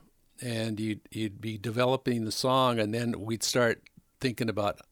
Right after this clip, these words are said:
how we can put it into the show. So it, it always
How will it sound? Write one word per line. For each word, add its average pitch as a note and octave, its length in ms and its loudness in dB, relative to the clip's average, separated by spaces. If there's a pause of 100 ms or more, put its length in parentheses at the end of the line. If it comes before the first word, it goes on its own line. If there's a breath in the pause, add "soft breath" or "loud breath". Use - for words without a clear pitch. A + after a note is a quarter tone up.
(120)
how A#2 240 0
we A2+ 120 2
can A2+ 200 -2
put A#2+ 180 0
it A2+ 120 -2
into A2 240 -2
the F#2 120 -4
show. B2 400 2
So A2 240 0
it, A2 100 -4 (180)
it B2+ 140 0
always C3+ 460 6